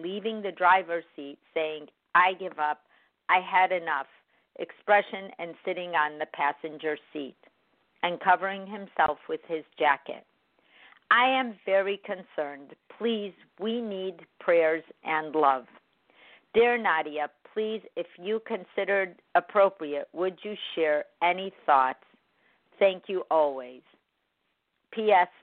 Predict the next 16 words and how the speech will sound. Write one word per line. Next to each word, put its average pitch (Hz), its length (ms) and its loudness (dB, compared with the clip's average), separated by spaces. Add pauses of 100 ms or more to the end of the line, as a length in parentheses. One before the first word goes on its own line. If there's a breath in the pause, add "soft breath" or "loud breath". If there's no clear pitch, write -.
(140)
the 180 100 -4 (140)
show 202 180 4
last 185 340 4
Monday 165 460 -2
helped 151 320 -6
a 156 80 -4
lot. 135 340 -6 (120)
I 185 80 4 (100)
have 220 220 2
to 240 180 -2
tell 180 220 4
you, 175 180 -4
Maria, 156 540 -6 (1080)
one 208 360 2
of 202 180 -2
the 165 140 -2